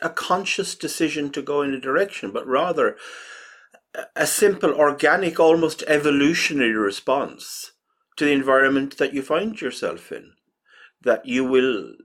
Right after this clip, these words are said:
in a s-, in the same sense that plants are phototropic,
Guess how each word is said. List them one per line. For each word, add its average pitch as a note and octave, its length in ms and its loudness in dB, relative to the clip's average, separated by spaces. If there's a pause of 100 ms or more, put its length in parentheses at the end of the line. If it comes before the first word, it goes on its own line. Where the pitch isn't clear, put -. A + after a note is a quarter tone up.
(120)
in B2 120 -4
a A2 40 -2
s-, - 180 -8
in A2 160 -8
the G#2+ 80 -4
same A#2 240 0
sense A2+ 300 -4
that - 140 -8 (220)
plants A2+ 400 -2
are A#2+ 80 -2
phototropic, A2 1040 -6